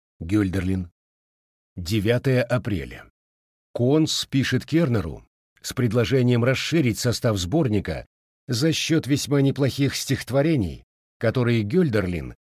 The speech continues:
опубликовал в альманахах Штейдлина в тысяча семьсот девяносто втором, тысяча семьсот девяносто третьем годах.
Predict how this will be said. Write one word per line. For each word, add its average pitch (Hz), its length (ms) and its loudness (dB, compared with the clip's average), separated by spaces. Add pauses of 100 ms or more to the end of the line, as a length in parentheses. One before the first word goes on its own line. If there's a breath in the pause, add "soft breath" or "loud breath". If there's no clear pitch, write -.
(280)
опубликовал 107 760 0
в 139 80 2
альманахах 131 640 0
Штейдлина 85 840 -2 (240)
в - 100 -18
тысяча 110 400 0
семьсот 110 380 -2
девяносто 107 480 0
втором, 117 480 0 (460)
тысяча 147 380 0
семьсот 120 400 0
девяносто 110 500 0
третьем 110 440 0
годах. - 520 -6